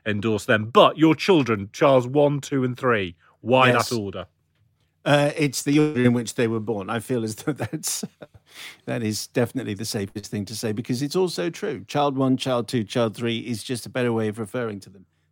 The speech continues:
Speaker 2: than calling them
Speaker 1: Correct.
Speaker 2: by their names 'cause they don't ask to be included in any
Speaker 1: No.
Speaker 2: of my, the, the witty banter, uh, which we indulge in. So that just seems to be the sensible thing. Um, uh, do you, is this Marek, do you think, the next one? Marek Penman?
Speaker 1: Yes, Marique, yeah.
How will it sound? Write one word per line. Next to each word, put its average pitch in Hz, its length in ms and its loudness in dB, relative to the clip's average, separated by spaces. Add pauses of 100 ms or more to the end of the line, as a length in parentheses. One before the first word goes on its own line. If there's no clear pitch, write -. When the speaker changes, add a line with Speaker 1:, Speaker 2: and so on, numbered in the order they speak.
Speaker 2:
than 113 180 -4
calling 123 300 4
them 113 100 2
Speaker 1:
Correct. - 20 0
Speaker 2:
by 113 140 0
their 113 120 0
names 123 280 2
'cause 131 160 -6
they 170 80 0
don't 170 200 0
ask 143 260 2
to 120 60 -10
be 117 120 -4
included 110 500 -4 (320)
in 120 160 0
any 175 80 8 (120)
Speaker 1:
No. 120 60 4
Speaker 2:
of 104 100 -2
my, 117 200 2 (420)
the, 120 200 2
the 120 140 2
witty 127 280 4
banter, 123 520 0 (420)
uh, 107 320 -2
which 113 300 -6
we 110 100 -2
indulge 110 420 -4
in. 85 140 -12
So 113 240 -4
that 120 240 -8
just 123 180 -10
seems 117 200 -6
to - 80 -20
be 113 220 -10 (440)
the 123 60 -20
sensible 104 720 -4 (500)
thing. - 600 -16 (840)
Um, 110 540 -2 (840)
uh, 208 240 -18
do 226 120 -18
you, 185 60 -20 (120)
is - 100 -20
this 226 180 -10
Marek, 220 440 4
do 220 100 -4
you 190 40 -4
think, 220 220 -4
the 208 80 -2
next 214 260 -6
one? 214 160 -4
Marek 190 340 -2
Penman? 135 220 0
Speaker 1:
Yes, 135 280 8
Marique, 127 500 0
yeah. 117 220 0